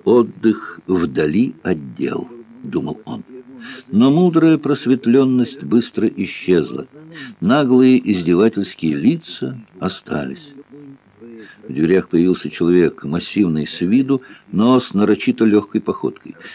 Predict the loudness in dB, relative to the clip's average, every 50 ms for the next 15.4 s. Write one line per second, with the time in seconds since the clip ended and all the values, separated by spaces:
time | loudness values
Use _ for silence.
0 | -20 -18 -6 0 2 2 2 2 -2 -4 -4 -2 0 2 2 4 4 2 0 0
1 | -4 -8 -6 -4 0 2 4 4 2 2 -2 -4 -4 -4 -2 2 2 2 4 2
2 | 2 2 2 2 2 4 4 4 4 2 2 0 -2 -2 -2 -2 -4 -4 -4 -4
3 | -4 -4 -4 -4 -4 -4 -4 -8 -12 -18 -18 -18 _ -20 -20 -10 -6 -6 -6 -4
4 | -4 -2 -2 -2 -2 -2 -2 -2 -2 0 0 -2 -2 -2 -4 -6 -12 -20 -20 -20
5 | -20 -20 -20 _ _ -20 -20 _ -20 -20 -20 -20 -20 -20 -20 -20 -20 -20 -16 -14
6 | -12 -10 -10 -10 -6 -4 -4 -4 -4 -6 -14 -20 -20 -20 -20 _ -20 -20 _ _
7 | -10 -8 -6 -4 -4 -4 -4 -4 -4 -4 -4 -4 -6 -12 -14 -14 -16 -20 -20 _
8 | _ -20 -20 -12 -8 -8 -6 -2 2 2 2 2 2 2 0 2 2 2 2 0
9 | -2 -4 -6 -4 -2 0 0 0 -2 -6 -12 _ _ -20 -20 -20 -20 -20 -20 -20
10 | -20 _ -20 -20 -20 -20 -20 -18 -14 -6 0 0 0 0 0 0 -2 -2 0 0
11 | 2 2 2 2 0 0 2 2 4 4 2 2 0 -2 -2 -2 -2 0 -2 0
12 | 0 0 0 0 0 0 0 -2 -2 0 -2 -2 -2 -2 0 0 2 2 2 2
13 | 0 0 -2 -4 -4 -6 -12 -20 _ -20 -20 _ _ -20 -20 -20 -20 -20 -20 -20
14 | -20 -20 -20 -12 -8 -8 -6 -4 -4 -4 -4 -4 -6 -6 -8 -6 -4 -4 -4 -4
15 | -8 -10 -8 -8 -8 -8 -10